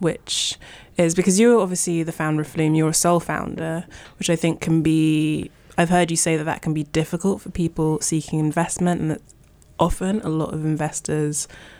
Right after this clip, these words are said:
favour sort of co-founders or maybe even, you know, a trio of founders. Can you explain a little bit why that is?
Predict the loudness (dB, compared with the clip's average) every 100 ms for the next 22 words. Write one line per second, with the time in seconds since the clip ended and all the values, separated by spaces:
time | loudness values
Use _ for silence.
0 | -20 -20 _ -20 -12 0 4 4 4 2
1 | 2 0 -4 -6 -4 -2 0 -2 -4 -16
2 | -14 -4 2 2 0 -6 -6 -10 -10 -4
3 | -2 0 0 -2 -2 -2 0 2 2 -2
4 | 0 0 0 -2 -2 0 2 2 0 -4
5 | -4 -4 -4 -6 0 4 6 4 2 -4
6 | -8 -8 -6 -4 -2 -2 0 0 0 -2
7 | -4 -8 -20 -20 -8 -4 0 0 -2 -4
8 | -6 -8